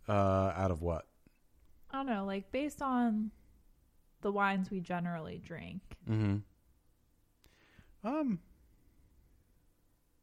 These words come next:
Speaker 1: I'd give it, like, a, I'd give it, like, an eight and a half out of ten.
Speaker 2: Okay,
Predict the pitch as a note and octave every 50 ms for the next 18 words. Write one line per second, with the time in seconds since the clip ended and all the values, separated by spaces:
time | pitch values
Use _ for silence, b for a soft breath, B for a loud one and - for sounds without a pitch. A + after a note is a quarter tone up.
0 | _ - E3+ A#3+ - - G4 F#4 C#4+ C#3+ A2 A2 G#2 - G2 F#2 F2 E2+ E2 D#2
1 | C#2+ - _ _ _ _ _ _ _ _ _ _ _ _ _ _ _ _ _ _
2 | _ _ _ _ - - A3+ C#4+ - E4 D#4+ - A#2 A2 - F#2+ F#2 F2+ F2+ F#2
3 | G2+ - F#2+ D#2+ E2 F2 E2+ F2 - - F2+ E2+ D#2+ - - E2+ F2+ G2+ F#2+ -
4 | - _ _ _ _ _ - _ - - - - A#3+ F4 F#4+ -